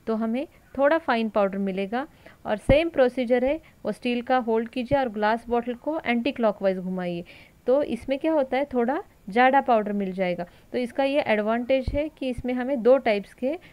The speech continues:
black pepper मिलते हैं। फिर से दिखा रही हूँ, hold कीजिए steel का और bottle को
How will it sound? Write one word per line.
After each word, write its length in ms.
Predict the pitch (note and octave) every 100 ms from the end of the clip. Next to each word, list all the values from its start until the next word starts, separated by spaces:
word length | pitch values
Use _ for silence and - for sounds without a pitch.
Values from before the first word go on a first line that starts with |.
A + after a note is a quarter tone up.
| _
black 260 | B3 C4 B3+
pepper 300 | G#3+ G#3 F#3+
मिलते 300 | F#3 E3 F3
हैं। 100 | E3+ - _ _ -
फिर 140 | A#3+
से 140 | A3 C#4+
दिखा 280 | B3+ B3+
रही 120 | B3 C#4
हूँ, 140 | D#4+ C#4+
hold 260 | A#3 A#3+
कीजिए 360 | A#3+ C4 A#3+ C#4
steel 320 | C#4 C4 B3+
का 200 | B3 C#4+
और 240 | D4+ B3 A#3+
bottle 340 | G#3 G3 A3+
को 280 | - C#4+